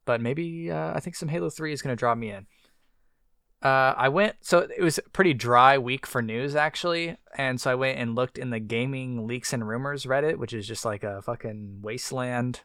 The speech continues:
of people spouting things with no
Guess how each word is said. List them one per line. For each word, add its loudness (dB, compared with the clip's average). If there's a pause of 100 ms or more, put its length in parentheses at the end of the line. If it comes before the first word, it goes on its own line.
of -2 (760)
people 0
spouting 2
things -4
with -4
no -2